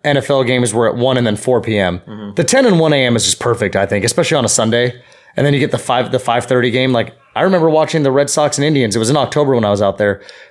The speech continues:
Speaker 1: They went to extra innings and it was, like, one thirty in the morning. And I'm like,
Speaker 2: Yeah.
Speaker 1: "What the hell, dude?" It was the A L D S.
Speaker 2: Yeah, and that, that's the other thing is, uh,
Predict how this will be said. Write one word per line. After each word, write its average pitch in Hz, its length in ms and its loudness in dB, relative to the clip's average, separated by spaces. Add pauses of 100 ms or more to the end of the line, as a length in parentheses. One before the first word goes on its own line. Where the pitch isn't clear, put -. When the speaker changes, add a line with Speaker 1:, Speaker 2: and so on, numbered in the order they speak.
Speaker 1:
They - 100 2
went 156 160 0
to - 80 0
extra 160 300 2
innings 139 260 2
and 127 60 0
it 113 40 0
was, 117 160 0
like, 110 220 0
one 139 200 0
thirty 151 280 2
in 143 60 2
the 135 60 2
morning. 135 300 2
And 95 80 2
I'm 98 140 0
like, 90 140 0
Speaker 2:
Yeah. 98 80 -4
Speaker 1:
"What 139 120 -2
the 92 120 0
hell, 131 280 2
dude?" 117 340 -2 (240)
It - 40 -8
was 117 100 -2
the 120 80 -2
A 123 80 0
L 139 140 2
D 135 140 2
S. 123 420 -2
Speaker 2:
Yeah, 139 180 0
and 123 80 -2
that, 139 220 -4
that's 139 220 -2
the 131 120 0
other 131 160 2
thing 120 220 -2
is, 107 180 -4
uh, 101 300 -2